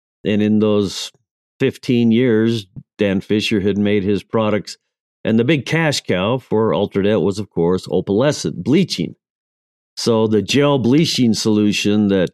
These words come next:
took the world by storm <laughs> made a lot of money for Ultradent.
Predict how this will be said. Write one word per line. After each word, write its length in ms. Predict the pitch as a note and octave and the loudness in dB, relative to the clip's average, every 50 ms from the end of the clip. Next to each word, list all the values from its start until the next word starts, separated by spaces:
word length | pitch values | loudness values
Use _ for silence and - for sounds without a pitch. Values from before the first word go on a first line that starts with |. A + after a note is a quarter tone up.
| _ _ | _ _
took 200 | - D#3 C3+ - | -4 -4 -2 0
the 80 | - A2 | -2 0
world 260 | A2 A2+ A#2 A2+ A2 | 2 2 2 2 2
by 140 | G#2+ G#2 G2 | 0 -2 -2
storm 640 | - - - - C#3+ C#3 B2 A2+ G#2 G2+ G#2 F2+ _ _ _ _ _ | -4 -4 -2 0 0 2 2 2 2 0 -2 -2 _ _ _ _ _
<laughs> 1000 | - B2 C3+ _ - - _ _ _ _ _ _ _ _ _ _ _ _ _ _ | -6 -6 -4 _ -10 -12 _ _ _ _ _ _ _ _ _ _ _ _ _ _
made 400 | - E2 - A2 B2 B2 B2 C3+ | -14 -6 -2 0 0 2 2 2
a 60 | C3 | 2
lot 240 | A2+ A2 A2+ C3+ C#3 | 2 2 2 0 0
of 80 | C3 A#2+ | 2 0
money 240 | A#2+ G#2 - A2 | 0 0 -2 -4
for 240 | G#2+ - - F2 D2+ | -4 -4 -4 -4 -4
Ultradent. 560 | F2+ - - _ - - D#2+ E2+ D#2 B1 A1+ | -4 -6 -6 _ -10 -6 -4 -4 -4 -4 -8